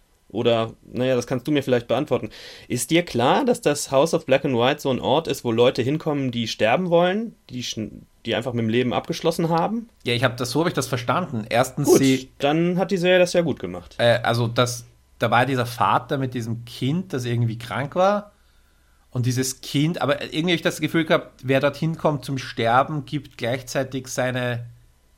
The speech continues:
Speaker 2: Erscheinung ab und die sammeln das dann für, wenn sie's brauchen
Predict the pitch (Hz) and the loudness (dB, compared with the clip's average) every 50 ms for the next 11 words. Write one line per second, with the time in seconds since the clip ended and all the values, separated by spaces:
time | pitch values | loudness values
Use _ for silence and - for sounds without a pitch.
0 | _ _ _ _ _ _ _ _ _ _ _ - 117 123 120 120 - 139 120 123 | _ _ _ _ _ _ _ _ _ _ _ -2 -2 -2 -2 0 0 2 2 2
1 | 135 143 135 123 120 120 - 98 104 104 - - - 107 110 110 113 - 117 110 | 2 2 0 -2 -2 -2 -2 -2 -2 -2 -4 -6 -10 -10 -8 -8 -8 -8 -8 -8
2 | 110 107 - 113 104 107 113 110 107 95 98 95 - - - 98 95 95 98 92 | -6 -2 -2 -2 0 0 -2 -4 -4 -4 -6 -6 -8 -8 -6 -6 -6 -4 -6 -10
3 | 95 - - 101 98 101 98 98 95 92 95 - - - - 90 90 95 - - | -12 -10 -10 -10 -8 -8 -8 -8 -10 -12 -14 -14 -16 -14 -10 -6 -6 -6 -8 -10
4 | - 120 | -12 -16